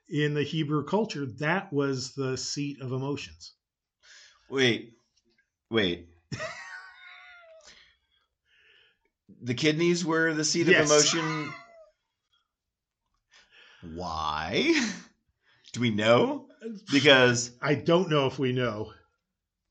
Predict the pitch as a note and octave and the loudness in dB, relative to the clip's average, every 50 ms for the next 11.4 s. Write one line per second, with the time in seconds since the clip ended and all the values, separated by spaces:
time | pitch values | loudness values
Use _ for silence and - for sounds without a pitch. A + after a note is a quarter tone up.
0 | _ _ _ _ _ _ _ _ _ _ _ _ _ _ _ _ _ _ _ _ | _ _ _ _ _ _ _ _ _ _ _ _ _ _ _ _ _ _ _ _
1 | _ C#3 C#3 C#3 C3+ C3 C3 B2+ B2+ B2 B2+ - - - - D#3 D3+ E3 - E3 | _ -6 -4 -2 0 0 0 0 -2 -4 -8 -12 -14 -6 -4 0 2 2 2 2
2 | F3 F3+ D#3+ C#3 B2+ A#2 A2 G#2 F#2+ F2+ G2+ A#2+ C#3+ - D3 C#3 C3+ C3 B2+ C3 | 2 4 4 4 4 4 2 0 -2 -2 -2 -4 -4 -2 -4 -4 -2 -2 -4 -4
3 | C3+ C3 B2+ B2 B2+ B2 A#2 - A#2 A#2 A2+ - - _ B2+ A#2+ A#2 A2+ A2+ A2+ | -4 -4 -4 -2 -2 -2 -4 -4 -4 -4 -4 -6 -10 _ -12 -12 -10 -8 -6 -6
4 | A2 A2 A2 A2 C3+ C3+ C3+ C#3 C3+ E3+ D3 - - G#2+ F#2 - - F#2 F2 E2 | -6 -6 -6 -6 -6 -4 -4 -4 -4 -4 -8 -6 -4 -4 -4 -4 -4 -6 -8 -8
5 | E2 E2 D#2+ D#2+ G2+ F#2+ F2+ F2+ F2 F2+ F2+ F2+ - F#2 E2+ - - A2+ A#2 A2 | -8 -10 -12 -12 -10 -10 -8 -8 -6 -8 -8 -8 -8 -10 -10 -10 -4 0 0 0
6 | A2 - A#2 - - - _ _ _ _ C3+ D3+ C3 A#2+ C#3 C3+ D3 E3 D#3+ E3+ | 0 -2 -8 -16 -20 -20 _ _ _ _ -6 -6 -2 0 4 4 4 4 4 2
7 | F3 E3+ F3 - - - - B2+ A2+ A2+ A2 B2 B2+ B2 - - - - - _ | 0 -2 -2 -2 -4 -6 -2 -2 0 0 -2 -4 -6 -8 -8 -8 -8 -10 -14 _
8 | _ _ A#2+ A#2 A#2+ A#2 A#2 A2+ A2+ A#2+ A#2+ G#2+ G#2+ A2 A#2+ - E2 G#2+ A2+ G#2+ | _ _ 0 2 2 2 2 0 0 -2 -2 0 0 0 0 -2 -2 -6 -6 -4
9 | G#2 G2+ G#2 - - _ _ _ - - - - - A2 E2+ D2 C2 - - - | -4 -4 -4 -6 -10 _ _ _ -20 -16 -10 0 0 0 0 0 -4 -10 -16 -20
10 | - _ _ _ _ _ _ - - - _ - A2+ A#2 A#2 B2 A2+ A2 G#2 G2+ | -20 _ _ _ _ _ _ -20 -20 -20 _ -8 -6 -4 -2 0 0 0 2 0
11 | G2+ G2 G2+ - - - - | 0 -2 -2 -4 -6 -8 -10